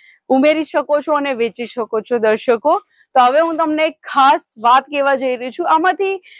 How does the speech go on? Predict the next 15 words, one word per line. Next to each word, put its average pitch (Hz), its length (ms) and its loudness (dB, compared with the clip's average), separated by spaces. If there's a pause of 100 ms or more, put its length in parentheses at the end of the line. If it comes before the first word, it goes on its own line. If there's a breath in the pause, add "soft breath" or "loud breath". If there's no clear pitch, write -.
(240 loud breath)
કેટલા 415 580 2
બધા 339 220 2
એવા 330 160 2
વ્યુઅર્સ 302 400 -2
છે, 330 240 -6
જે 294 120 -8
મને 294 360 -2
રોજ 269 240 -2
જોઈ 254 340 0
છે, 269 240 2
અમને 247 320 -4
ફોલો 254 320 2
પણ 277 200 -2
કરે 240 300 0
છે, 254 220 -2